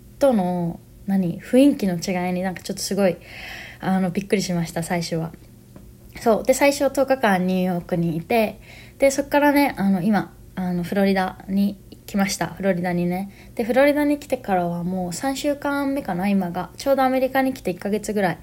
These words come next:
経ったんですけど、フロリダにはね、今彼氏が住んでるので、そう、二人で、あの、アパート、コンドミニアム借りて、で、最近は二人で仕事して、コンド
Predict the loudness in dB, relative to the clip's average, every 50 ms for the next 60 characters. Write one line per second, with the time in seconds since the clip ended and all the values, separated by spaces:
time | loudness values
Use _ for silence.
0 | -14 -20 -20 -18 -18 -18 -18 -6 -4 -4 -4 -2 -2 -2 -2 -2 -4 -6 -8 -6
1 | -4 -2 -2 -2 -2 0 2 2 2 2 2 2 2 2 2 2 2 2 0 0
2 | 0 0 0 -2 -2 -4 -6 -6 -6 -4 -4 -2 -2 -2 -2 -2 -2 -2 0 0
3 | 0 -2 -2 -2 -4 -4 -2 0 2 2 2 0 -4 -10 -18 -20 -20 -20 -20 -16
4 | -12 -2 -2 -2 -2 0 0 2 4 4 4 2 2 -2 -2 -6 -6 -6 -4 -2
5 | -2 -2 -2 -2 -2 -2 -2 -4 -2 -2 -2 -2 -2 -2 -4 -6 -6 -6 -10 -8
6 | -4 -2 0 0 2 2 2 2 2 0 0 -2 -4 -4 -6 -6 -6 -6 0 4
7 | 6 6 6 6 2 -4 -14 -20 -20 -20 -20 -20 -4 2 4 4 4 4 2 0
8 | 0 0 0 2 4 4 4 2 2 0 0 2 2 2 2 0 -2 -4 -4 -4
9 | -4 -4 -6 -6 -6 -4 -2 0 0 0 0 2 4 4 4